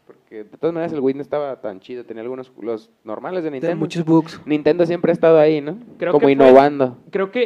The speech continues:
Speaker 3: exactamente, creo que fue el momento donde Nintendo se separó de la competencia y buscó
Speaker 1: Eh.
Speaker 3: otro tipo de entretenimiento, eh, más interactivo,
Speaker 2: Más
Speaker 3: güey.
Speaker 2: interactivo.
Speaker 1: Sí.
Speaker 3: Sí,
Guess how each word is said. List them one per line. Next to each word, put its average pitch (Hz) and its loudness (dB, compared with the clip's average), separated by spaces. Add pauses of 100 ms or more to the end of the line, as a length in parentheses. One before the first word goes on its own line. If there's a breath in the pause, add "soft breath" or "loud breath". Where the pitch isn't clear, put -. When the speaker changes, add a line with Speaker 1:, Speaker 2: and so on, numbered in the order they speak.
Speaker 3:
exactamente, 202 -6
creo 170 -6
que 196 -4
fue 185 -2
el 180 0
momento 190 -4
donde 160 -6
Nintendo 151 -6
se 147 -14
separó 120 -10
de 147 -8
la 147 -10
competencia 127 -18 (560)
y 123 -18
buscó 117 -14
Speaker 1:
Eh. 120 0
Speaker 3:
otro 127 -6
tipo 147 -10
de 147 -6
entretenimiento, 120 -12
eh, 110 -14
más 120 -10
interactivo, 117 -12
Speaker 2:
Más 113 -6
Speaker 3:
güey. 104 -8
Speaker 2:
interactivo. 147 -10
Speaker 1:
Sí. 131 -2 (480)
Speaker 3:
Sí, 120 -16